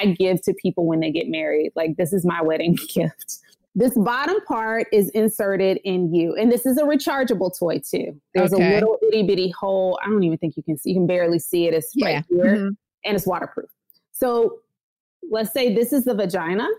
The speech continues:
Speaker 2: Mm-hmm.
Speaker 1: right? It go, the bottom part goes in just like this.
Speaker 2: Right.
Speaker 1: Okay. So it's inside the vagina. Clitoris is here. So this part is vibrating. So you're getting clitoral stimulation, right?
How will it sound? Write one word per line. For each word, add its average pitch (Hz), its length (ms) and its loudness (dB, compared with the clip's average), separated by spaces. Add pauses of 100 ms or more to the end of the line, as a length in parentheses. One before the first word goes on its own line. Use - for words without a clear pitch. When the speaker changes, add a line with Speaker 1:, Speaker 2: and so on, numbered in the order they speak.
Speaker 2:
Mm-hmm. 190 460 -2
Speaker 1:
right? 233 320 -4 (260)
It 220 260 2
go, 214 300 0
the 185 80 0
bottom 220 340 -2
part 202 300 -2
goes 190 480 0
in 180 300 0
just 175 240 -2
like 165 260 -6
this. - 460 -12 (180)
Speaker 2:
Right. 175 420 -4 (340)
Speaker 1:
Okay. 208 320 -6 (240)
So 214 220 2
it's - 240 -2 (140)
inside 311 540 0
the 359 80 -2
vagina. 196 720 -2 (300)
Clitoris 262 680 0
is 294 180 0
here. 202 560 0 (200)
So 214 200 2
this 190 340 2
part 285 260 -2
is 269 100 4
vibrating. 165 520 -2
So 208 160 -2
you're 190 120 4
getting 202 240 2
clitoral 180 420 0
stimulation, 156 640 -2
right? 190 360 -2